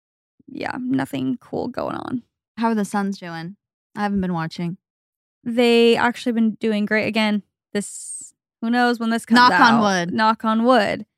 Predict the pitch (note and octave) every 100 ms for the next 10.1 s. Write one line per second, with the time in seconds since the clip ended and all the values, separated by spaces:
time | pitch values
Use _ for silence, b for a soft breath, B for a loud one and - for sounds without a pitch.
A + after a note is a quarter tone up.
0 | _ _ _ A#3+ A#3+ D4 D#4+ C4+ - D#4
1 | B3 B3+ - G#3 A3 _ A3 G#3 - -
2 | _ _ _ _ _ _ _ A#3 G#3+ G#3
3 | G#3 G3+ G3 G3+ - G#3 G#3 G#3+ G#3+ G3+
4 | - - G3 G3+ F#3 E3+ F#3+ F3+ F3+ -
5 | E3+ E3+ D#3+ - E3 F3+ _ - - F3
6 | E3+ - F3+ - - _ _ _ _ -
7 | B3+ A3+ A3 G#3 G#3+ - - B3 _ _
8 | _ - G#3 G#3 G3+ G3 _ _ - A#3+
9 | A3 A3 D#4 B3+ C4+ G3+ E3+ E3+ E3 E3
10 | F3+